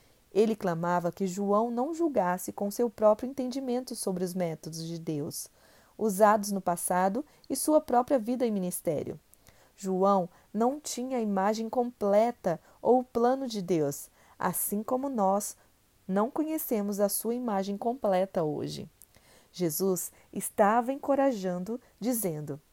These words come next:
"Você fez o que foi ordenado. Seu galardão será grande. Não se ofenda por minha causa."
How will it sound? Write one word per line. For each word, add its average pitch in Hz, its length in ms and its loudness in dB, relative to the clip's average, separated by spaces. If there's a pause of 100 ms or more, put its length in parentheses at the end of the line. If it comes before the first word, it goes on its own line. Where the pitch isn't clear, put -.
(400)
"Você 185 400 2
fez 185 420 -2
o 202 60 -10
que 240 140 -8
foi 247 420 0
ordenado. 180 680 -6 (280)
Seu 269 340 0
galardão 175 560 -2
será 208 360 -6 (100)
grande. 180 680 -4 (480)
Não 277 220 2
se - 160 2
ofenda 294 480 0
por 233 220 -4
minha 185 280 -4
causa." 147 500 -8